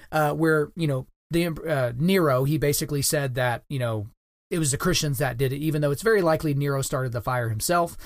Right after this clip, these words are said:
um, but he blamed it on the Christians. So, um, here we have, uh, Josephus and Tacitus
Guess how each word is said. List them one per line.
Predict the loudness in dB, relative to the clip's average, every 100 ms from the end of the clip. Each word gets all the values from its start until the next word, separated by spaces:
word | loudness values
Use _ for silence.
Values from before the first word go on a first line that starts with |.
| -18 -20 -8
um, | -2 0 0 -4 -2
but | -2 0
he | 0
blamed | 2 2 2
it |
on | 0
the | 0
Christians. | 2 2 0 -8 -12 -14 -18 -20 -4
So, | 2 4 6 4 2
um, | 2 2 0 0
here | 2
we | 2 2
have, | 2 2 0 -2 -6
uh, | -6 -4
Josephus | 0 2 2 0 -4
and | -2
Tacitus | 2 2 0 -4 -6